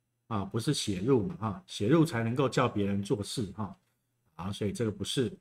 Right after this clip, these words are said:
好，哎，设定蜂鸣器，哈，Qno，呃，Q Block 的，呃，积木，它比较贴心一点，啊，它帮你已经把蜂鸣器都写上去了。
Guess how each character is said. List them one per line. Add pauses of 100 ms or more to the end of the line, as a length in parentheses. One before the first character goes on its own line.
(960)
好，
哎，
设
定
蜂
鸣
器，
哈，
Qno， (560)
呃，
Q
Block
的， (520)
呃， (100)
积
木， (140)
它
比
较
贴
心
一
点，
啊，
它
帮
你
已
经
把
蜂
鸣
器
都
写
上
去
了。